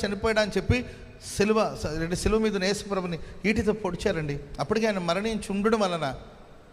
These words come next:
మరణించి ఉండడం వల్ల రియాక్షనే లేదండి. ప్రైజ్ ది లార్డ్. మరి నువ్వు కూడా సిలువ వేయబడినప్పుడు నిన్ను పొడుస్తారు కొంతమంది. కొంతమంది కత్తితో పొడవచ్చు, కొంతమంది మాటలతో పొడుస్తారు.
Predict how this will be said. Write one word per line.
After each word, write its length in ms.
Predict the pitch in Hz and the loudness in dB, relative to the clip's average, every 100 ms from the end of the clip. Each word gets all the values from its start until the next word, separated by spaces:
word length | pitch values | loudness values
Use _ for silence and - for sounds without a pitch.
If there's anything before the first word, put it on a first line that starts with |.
| - | -6
మరణించి 460 | 135 180 226 240 226 | 2 2 2 2 2
ఉండడం 300 | 202 220 220 | 2 2 2
వల్ల 300 | 196 165 143 - - - - 165 | 2 0 -2 -8 -16 -18 -12 -4
రియాక్షనే 560 | 170 233 254 262 247 233 | 2 4 4 0 -4 -2
లేదండి. 420 | 185 151 135 120 113 - - - - - - - - - | -4 -6 -8 -10 -14 -16 -14 -14 -14 -18 -20 -20 0 6
ప్రైజ్ 240 | 156 147 | 8 8
ది 60 | 180 | 6
లార్డ్. 280 | 196 151 - - - - - - - - | 6 4 -2 -12 -16 -18 -18 -20 -8 -2
మరి 100 | 147 | 4
నువ్వు 160 | 208 | 6
కూడా 140 | 226 226 | 6 4
సిలువ 300 | - 220 226 | 4 4 6
వేయబడినప్పుడు 580 | 220 208 202 185 190 202 | 4 4 2 0 0 0
నిన్ను 220 | 208 214 | 0 2
పొడుస్తారు 500 | 202 214 214 240 220 | 4 2 4 2 2
కొంతమంది. 480 | 202 156 120 110 - - - - - - - - - - - - | 0 0 0 2 0 -2 -10 -10 -10 -12 -12 -12 -14 -20 -6 0
కొంతమంది 360 | 156 185 196 | 2 2 2
కత్తితో 420 | 180 180 180 226 | 2 4 4 4
పొడవచ్చు, 440 | 208 208 208 202 247 | 4 4 4 2 0
కొంతమంది 400 | 226 202 208 208 | 0 0 0 0
మాటలతో 580 | 190 175 220 240 233 220 | 4 4 4 2 0 0
పొడుస్తారు. 540 | 208 190 - 151 113 | 0 0 -2 -6 -6